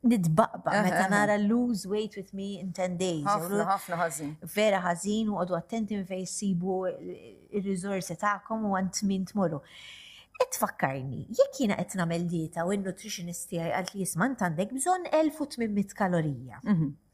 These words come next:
Speaker 1: Jekk jiena Monday bdejt taħt il- elf u tminmija, iżda mbagħad Tuesday it-trenjajt. Irrid nikol iktar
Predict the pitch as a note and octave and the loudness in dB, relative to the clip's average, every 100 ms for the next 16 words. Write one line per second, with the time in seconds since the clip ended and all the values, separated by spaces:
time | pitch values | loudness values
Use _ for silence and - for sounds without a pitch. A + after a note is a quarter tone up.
0 | _ _ _ _ _ B3+ C5+ C#5 C4 A#3 | _ _ _ _ _ 2 4 2 2 4
1 | G3+ G3 F3 - _ _ - _ F3+ G3+ | 6 4 2 -4 _ _ -20 _ 2 4
2 | A#3+ G3+ F#3 E3 E3+ A3 G#3+ G3+ G3+ F3 | 4 4 4 4 4 2 2 -2 0 0
3 | E3+ - - _ - F#3 E3+ F3+ - F3+ | 0 -4 -20 _ 0 0 0 -4 0 2
4 | E3+ D#3 D3+ - D#4 - A#3 G#3+ - - | 2 0 -2 -4 -2 0 0 0 -6 -6
5 | - A#3+ G#3+ F3+ F3+ G3+ F#3+ F#3+ G3 - | 2 4 6 2 0 0 2 0 -2 -8
6 | _ - B3+ - G3+ F#3 E3+ D3 C3 - | _ -4 -2 2 4 4 4 2 -2 -10
7 | - - _ _ _ _ _ A3+ - A#3+ | -12 -14 _ _ _ _ _ -14 0 2
8 | G#3 G3+ A3 G3+ F#3+ E3+ - - E4+ | 4 2 2 4 4 2 2 2 4